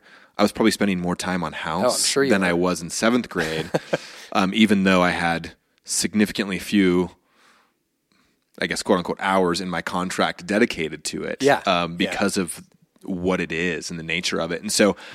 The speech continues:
Speaker 1: I do think there's also this point of strategically knowing where in the development of a house system you transition from doubling up on that role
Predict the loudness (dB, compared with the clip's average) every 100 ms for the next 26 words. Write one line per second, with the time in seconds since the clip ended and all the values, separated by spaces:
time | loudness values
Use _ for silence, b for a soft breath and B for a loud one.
0 | B 2 6 6 6 0 -4 b b b
1 | b 2 4 6 4 4 2 2 -4 -2
2 | -4 -6 -6 -4 -4 -6 -2 0 2 0
3 | -2 0 0 0 0 0 0 -4 -6 -10
4 | -6 -2 -2 -2 -6 -8 -8 -2 -2 0
5 | -2 -2 -4 -4 -6 -10 -14 _ -8 -6
6 | -4 -4 -6 -4 -2 0 0 -2 -2 -4
7 | -8 -6 -6 -6 -14 B B B B B
8 | -4 2 4 4 0 0 0 0 0 2
9 | 2 2 -2